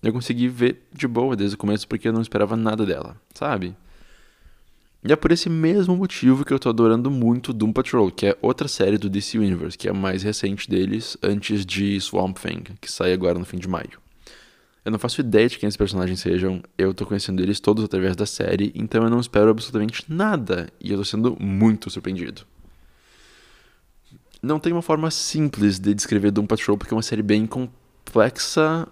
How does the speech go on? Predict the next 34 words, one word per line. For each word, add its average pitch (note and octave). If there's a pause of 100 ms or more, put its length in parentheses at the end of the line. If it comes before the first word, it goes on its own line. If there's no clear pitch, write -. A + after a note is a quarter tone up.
e A2+
também A#2+
bem A#2
completa, G#2+ (180)
mas G2+
mesmo G#2
assim A#2+
eu A#2
vou A2+
tentar A#2
aqui. F2+ (360)
Esse A#2+
é C3+
um D3+
programa C3
esquisito D3
sobre B2+
um A#2
grupo A2
de A2
pessoas G#2+
desaju-, F#2+
de-, G#2+ (440)
meu G#2+
Deus. A2 (580)
<laughs> -
Sobre A2+
um A2
grupo E3
de -
pessoas C3+
desajustadas, A#2
não A2+
desajustadas. F2